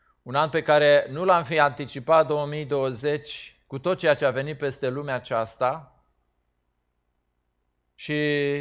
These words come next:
care a surprins și a tulburat omenirea întreagă și pe unii într-un mod atât de dramatic în-, încât ei astăzi poate încă mai plâng pe cei dragi. Tot așa, nici anul acesta, două mii douăzeci și unu,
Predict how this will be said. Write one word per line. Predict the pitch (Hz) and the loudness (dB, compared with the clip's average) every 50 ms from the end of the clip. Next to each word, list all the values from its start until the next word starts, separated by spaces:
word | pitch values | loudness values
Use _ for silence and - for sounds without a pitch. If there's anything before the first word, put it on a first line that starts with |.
| 143 127 107 _ _ _ _ _ _ _ _ _ | -8 -10 -16 _ _ _ _ _ _ _ _ _
care | - 143 143 139 143 143 139 131 - | 2 4 4 6 6 6 4 4 2
a | 135 135 | 0 -2
surprins | - - 151 143 135 113 - 156 170 175 170 160 139 - | -2 -2 -6 -6 -6 -6 -6 -6 -4 -4 -4 -6 -6 -2
și | 151 | -2
a | 123 120 | -2 -2
tulburat | - 139 131 117 113 127 135 139 139 139 - - - - _ _ _ _ _ _ _ _ _ _ _ _ _ - | -2 -4 -8 -6 0 2 4 4 4 2 -2 -12 -20 -20 _ _ _ _ _ _ _ _ _ _ _ _ _ -14
omenirea | 117 113 113 113 113 120 139 143 139 131 | -12 -8 -8 -6 -6 -6 -4 -2 -2 -2
întreagă | 123 117 - 127 123 117 113 113 113 123 147 151 _ _ _ _ _ _ _ _ _ _ _ _ _ | -2 -2 -4 0 0 0 0 0 -4 -8 -10 -10 _ _ _ _ _ _ _ _ _ _ _ _ _
și | _ - - 131 | _ -14 -8 -4
pe | 151 147 | 0 0
unii | 143 151 156 151 151 | 0 0 -2 -4 -8
într-un | 147 123 143 143 139 | -10 -10 -10 -10 -8
mod | 147 156 151 143 | -6 -4 0 2
atât | 135 135 135 - 180 185 | 0 0 0 -2 -4 -2
de | 175 170 160 | -2 -2 -2
dramatic | 139 139 139 131 131 139 143 135 143 131 - | 0 0 0 0 2 0 0 0 -4 -8 -8
în-, | 139 131 127 117 - _ - | -8 -10 -10 -12 -16 _ -16
încât | 123 120 113 - 135 127 120 - - - _ - | -14 -14 -10 -8 -8 -8 -8 -10 -18 -20 _ -10
ei | 120 123 123 | -4 0 2
astăzi | 127 127 131 131 - - 135 123 120 110 - - - _ _ _ _ _ _ _ _ _ | 4 2 2 2 -2 -6 -6 -6 -6 -8 -12 -18 -20 _ _ _ _ _ _ _ _ _
poate | - 135 131 131 139 | 0 0 0 0 -2
încă | 143 151 139 151 135 | -4 -4 -4 -4 -2
mai | 123 120 123 110 | -2 -2 -4 -4
plâng | - 139 139 143 135 123 | -6 -8 -8 -8 -8 -8
pe | 131 120 | -10 -10
cei | 113 - 135 120 113 | -10 -10 -10 -10 -8
dragi. | 98 113 123 127 131 131 131 - - _ _ _ _ _ _ _ _ _ _ _ _ _ _ _ _ _ _ _ _ _ _ _ _ _ _ _ _ _ _ - | -6 -4 -2 -2 -2 -2 -6 -12 -20 _ _ _ _ _ _ _ _ _ _ _ _ _ _ _ _ _ _ _ _ _ _ _ _ _ _ _ _ _ _ -4
Tot | 175 180 180 | 0 4 4
așa, | 185 170 - 190 180 185 | 4 4 6 6 6 6
nici | 180 180 180 - - | 4 0 -4 -2 0
anul | 185 180 185 185 170 | 0 2 2 4 4
acesta, | 170 165 160 - 180 170 - - - 151 143 139 131 127 | 4 4 4 0 -6 -6 -4 0 4 4 6 6 6 4
două | 123 123 143 147 | 2 0 -4 -4
mii | 143 143 143 127 | -4 -6 -6 -4
douăzeci | 135 135 131 123 - | -4 -4 -4 -4 -6
și | - | -10
unu, | 147 139 139 135 131 123 120 | -10 -10 -8 -8 -10 -10 -12